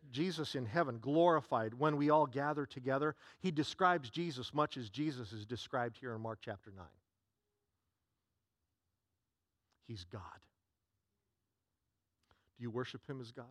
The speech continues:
Do you give Him glory? Do you honor, respect, and delight in His glory? Worship Him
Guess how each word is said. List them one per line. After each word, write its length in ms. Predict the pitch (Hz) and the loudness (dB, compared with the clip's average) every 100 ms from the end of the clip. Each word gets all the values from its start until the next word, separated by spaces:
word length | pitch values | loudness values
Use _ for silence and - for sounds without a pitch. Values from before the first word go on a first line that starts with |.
| 143 _ _ _ _ _ _ _ _ _ _ _ _ _ _ _ _ | _ _ _ _ _ _ _ _ _ _ _ _ _ _ _ _ _
Do 40 | 117 | -10
you 100 | 113 | -4
give 180 | 135 | -4
Him 180 | 135 113 107 | -4 -8 -8
glory? 460 | 110 113 113 117 - _ _ _ _ _ _ _ _ _ _ _ _ _ _ - | -6 -6 -6 -12 -20 _ _ _ _ _ _ _ _ _ _ _ _ _ _ -6
Do 60 | |
you 180 | 135 135 127 | -2 -2 -2
honor, 340 | 131 147 127 | -4 -2 -4
respect, 560 | 113 - - 135 127 117 | -6 -8 -4 -6 -4 -10
and 140 | 107 | -10
delight 420 | 104 90 110 127 - | -12 -8 -6 -6 -8
in 140 | 113 | -12
His 260 | 104 107 - _ _ _ _ _ _ _ _ _ _ | -10 -12 -12 _ _ _ _ _ _ _ _ _ _
glory? 480 | 104 95 110 117 120 _ _ _ _ _ _ _ _ _ _ _ _ _ _ _ _ _ _ _ _ _ _ _ - | -18 -14 -12 -12 -16 _ _ _ _ _ _ _ _ _ _ _ _ _ _ _ _ _ _ _ _ _ _ _ -8
Worship 360 | 123 165 - 139 | -4 -4 -8 -12
Him 120 | 123 | -14